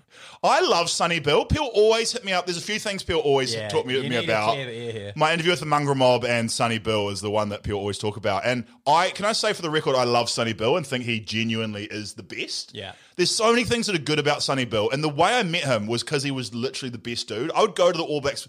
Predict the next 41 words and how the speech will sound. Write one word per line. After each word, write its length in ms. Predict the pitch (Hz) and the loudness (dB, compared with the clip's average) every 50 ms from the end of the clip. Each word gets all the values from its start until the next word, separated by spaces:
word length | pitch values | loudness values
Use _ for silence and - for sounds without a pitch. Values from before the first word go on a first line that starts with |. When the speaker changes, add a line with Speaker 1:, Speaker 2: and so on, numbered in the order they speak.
| - - - - _ | -16 -20 -20 -18 _
Speaker 1:
John 260 | - 175 196 214 226 | 0 2 2 2 2
and 100 | 220 190 | 0 0
Ben, 300 | 143 156 147 123 113 117 | 0 0 0 0 0 2
I 40 | 127 | 0
was 100 | 131 127 | 0 0
on 80 | 143 135 | 0 -2
a 20 | |
show 160 | - - 135 | -2 0 -2
called 160 | 120 120 113 107 | -2 -2 -4 -4
John 160 | 117 110 107 | -2 -2 -2
and 120 | 104 101 | -2 -4
Ben. 240 | 95 98 92 90 87 | -4 -6 -6 -6 -8
Speaker 2:
Mm. 320 | - - 107 98 95 101 - | -12 -14 -20 -20 -14 -6 0
Speaker 1:
They 120 | 147 156 | 2 4
would 140 | 180 196 190 | 4 4 2
send 240 | - - 185 175 170 | 0 -2 -2 0 0
me 80 | 160 147 | 2 2
to 60 | 147 | 2
All 160 | 135 135 131 | 4 4 4
Blacks 220 | 113 123 120 - - | 4 2 0 -2 -4
press 240 | - 120 113 - | -6 -6 -6 -4
conferences. 680 | - 123 117 107 - 113 110 - - 120 135 165 165 - _ _ _ _ | -4 -6 -6 -6 -6 -10 -10 -8 -6 -6 -6 -6 -8 -12 _ _ _ _
We 100 | - 143 | -4 -2
weren't 240 | 135 143 165 175 175 | 2 2 2 2 4
allowed 200 | 165 165 156 147 | 4 2 2 2
to 80 | - 135 | 0 -2
be 260 | 110 - 135 135 131 | 0 0 0 2 2
there. 180 | 123 127 127 127 | 2 4 4 4
I'd 100 | 120 117 | 2 2
have 160 | 127 123 120 | 0 -2 0
no 160 | 131 135 143 | 2 2 2
credentials. 880 | 139 - 147 127 127 123 123 - - 123 117 110 107 107 104 101 - - _ _ _ - | 2 0 -2 0 0 0 -2 0 0 2 2 2 2 -2 -4 -6 -8 -10 _ _ _ -4
I'd 160 | - 127 123 | -4 -2 -2
get 120 | 143 160 | -2 -4
in 100 | 156 139 | -2 -2
trouble 600 | - - 143 131 123 123 123 120 120 117 113 104 - _ _ - | 0 2 2 2 4 4 4 4 4 2 0 -2 -8 _ _ -2
with 280 | 123 120 120 - - | 0 0 0 0 -2
the 80 | - 117 | -6 -6
bosses 500 | 107 87 120 117 117 - 113 113 101 98 - | -2 0 0 0 0 -2 -4 -6 -8 -6 -4
every 280 | 135 127 113 123 123 | -4 -4 -2 -4 -4
time. 540 | 120 - 123 110 101 92 87 82 85 90 92 | -2 0 0 2 2 0 -4 -8 -10 -12 -16